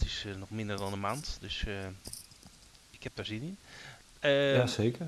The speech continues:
Speaker 1: dus, eh, ja, op, op National Hunt, eh, gebied is er niet zo heel veel te beleven komend weekend. Maar, eh, dus, eh, we veranderen de focus even naar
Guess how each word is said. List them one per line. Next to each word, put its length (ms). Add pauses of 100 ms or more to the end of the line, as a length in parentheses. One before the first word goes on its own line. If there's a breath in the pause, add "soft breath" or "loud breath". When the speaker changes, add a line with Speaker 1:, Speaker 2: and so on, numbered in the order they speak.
Speaker 1:
dus, 220
eh, 160
ja, 160
op, 80
op 120
National 320
Hunt, 180
eh, 80
gebied 300
is 80
er 60
niet 160
zo 80
heel 120
veel 160
te 120
beleven 360
komend 260
weekend. 320
Maar, 320
eh, 320
dus, 240
eh, 200
we 180
veranderen 460
de 60
focus 300
even 200
naar 220